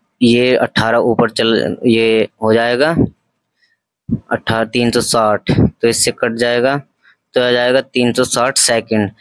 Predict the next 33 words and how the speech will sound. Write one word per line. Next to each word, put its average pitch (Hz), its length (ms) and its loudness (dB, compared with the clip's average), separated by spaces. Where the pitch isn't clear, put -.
इसे 120 220 2
मिनट 123 480 0
में 123 180 0
convert 117 400 0
करने 113 360 0
के 110 60 2
लिए 120 200 2
साठ 113 280 -2
से 117 120 -4
divide, 113 340 2
तो 131 120 0
छः 113 300 -2
मिनट 117 400 0
पश्चात 123 400 -2
वह 120 140 2
उसे 120 200 0
पकड़ 123 340 -2
लेगा। 101 400 0
तो 139 80 0
तब 135 420 -4
तक 156 320 0
चोर 135 260 2
ने 156 420 -2
कितनी 143 320 2
दूरी 135 260 2
तय 139 260 0
कर 120 160 0
ली 113 140 2
होगी, 107 180 4
हमें 123 320 0
इससे 131 360 2
बताना 117 440 0
है 123 300 -2